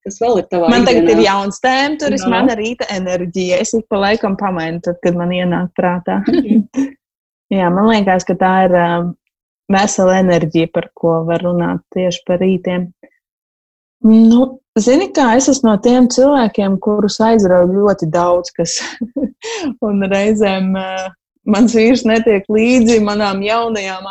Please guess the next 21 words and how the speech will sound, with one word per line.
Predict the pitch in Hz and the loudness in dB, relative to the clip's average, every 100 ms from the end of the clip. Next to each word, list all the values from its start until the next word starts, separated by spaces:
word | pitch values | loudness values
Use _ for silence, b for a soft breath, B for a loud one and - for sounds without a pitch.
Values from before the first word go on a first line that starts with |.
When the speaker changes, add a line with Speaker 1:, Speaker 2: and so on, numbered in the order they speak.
| 208 | -10
Speaker 2:
ātrajām | 226 220 196 202 | -6 -6 -6 -10
idejām, | 233 233 196 190 190 190 _ _ _ _ - | -6 -6 -6 -10 -16 _ _ _ _ _ -8
kad | 190 | -8
es | 190 | -6
saku, | - 214 220 | -4 -4 -2
"Es | 202 | -2
gribu | 208 226 - | 0 -2 -4
to, | 240 269 | -2 -2
to, | 269 247 262 | -2 -2 -2
to | 262 262 | -2 -2
un | 277 269 220 | -2 -2 -2
vēl | 220 214 | -4 -8
to", | 247 269 285 254 | -8 -6 -4 -4
un, | 220 202 294 285 240 208 _ | -4 -6 -10 -10 -12 -16 _
un | 208 | -8
kā | 214 247 | -2 0
lai | 220 208 | 0 0
visu | 226 - | -2 -4
paspēj. | 220 226 - 185 180 180 | -4 -4 -6 -4 -4 -4
Un, | 185 185 185 | -6 -10 -10
ā, | 190 | -10